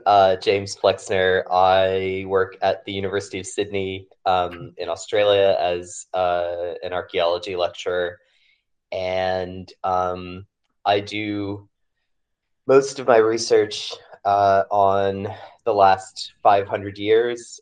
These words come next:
um, and the kind of era of European colonialism in the Pacific Islands and, um, the coastal areas of, um,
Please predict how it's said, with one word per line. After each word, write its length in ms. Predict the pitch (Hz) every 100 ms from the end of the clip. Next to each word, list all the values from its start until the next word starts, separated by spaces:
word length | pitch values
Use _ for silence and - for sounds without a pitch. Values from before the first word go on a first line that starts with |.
| -
um, 800 | 92 92 90 90 87 87 90 98 _
and 460 | 92 90 90 90 92 _ 98
the 220 | 92 90 90
kind 120 | - 92
of 100 | -
era 300 | 90 90 90
of 60 |
European 580 | 90 90 90 - 90 87
colonialism 920 | - 95 90 90 90 90 95 90 90 90
in 140 | 90
the 80 | 87
Pacific 380 | 87 - 92 -
Islands 680 | 87 87 90 90 87 90 - -
and, 600 | 85 85 85 85 85 85 -
um, 420 | 87 85 82 82 82
the 60 |
coastal 420 | - 98 95 - 90
areas 460 | 87 82 82 82 -
of, 140 | 85 82 _ _ -
um, 520 | 85 82 82 82 82